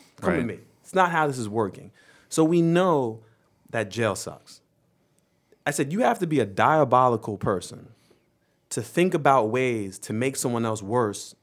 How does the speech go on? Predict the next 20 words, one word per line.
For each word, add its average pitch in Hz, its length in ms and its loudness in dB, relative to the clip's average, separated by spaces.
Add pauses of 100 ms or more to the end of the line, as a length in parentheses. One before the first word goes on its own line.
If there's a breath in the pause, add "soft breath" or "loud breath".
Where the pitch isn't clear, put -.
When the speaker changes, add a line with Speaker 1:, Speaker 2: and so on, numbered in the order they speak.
(120)
Speaker 1:
in 120 80 -8
a 110 60 -6
situation 117 840 -4 (260)
where 110 100 -6
they 117 140 -6
already 127 420 0
feel 160 340 0
worse." - 440 -14 (840 soft breath)
That's - 280 -4 (140)
that. - 380 -4
And 147 100 0
I 170 100 2
said, 180 300 -2
"If 131 140 -6
you, 180 180 -6
if 123 140 -4
you're 208 160 -2
thinking 196 420 -2
like 190 200 -2
that 196 340 -4